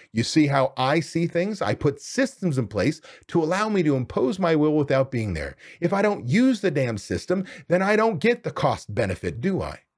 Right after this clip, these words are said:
So that second system, as I just referred to, is the waste tracker.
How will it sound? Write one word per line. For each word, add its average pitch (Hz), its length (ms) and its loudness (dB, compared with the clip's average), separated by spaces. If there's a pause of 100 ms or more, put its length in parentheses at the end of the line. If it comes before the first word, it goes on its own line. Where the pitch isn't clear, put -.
(880)
So 170 160 2
that 170 220 2
second 214 360 -2
system, 113 420 -4
as 135 120 0
I 131 100 4
just 131 200 0
referred 180 380 -2
to, 156 120 2
is 156 120 0
the 185 80 2
waste 226 260 0
tracker. 78 460 -6